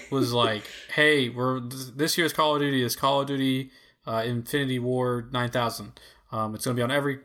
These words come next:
Speaker 1: platform." And at the last second, PlayStation's like, "No, it's not.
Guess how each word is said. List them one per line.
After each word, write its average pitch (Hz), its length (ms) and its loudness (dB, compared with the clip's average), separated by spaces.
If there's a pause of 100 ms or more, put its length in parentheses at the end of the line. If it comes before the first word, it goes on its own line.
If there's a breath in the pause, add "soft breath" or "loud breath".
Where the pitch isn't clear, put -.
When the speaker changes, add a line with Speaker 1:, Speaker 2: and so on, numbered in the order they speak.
(100)
Speaker 1:
platform." 120 560 0
And 113 140 -2
at 113 100 -2
the 110 80 -2
last 127 300 0
second, 113 440 -2 (600 soft breath)
PlayStation's 120 480 0
like, 101 200 -8 (140)
"No, 123 180 -2
it's - 180 -6
not. 110 320 -6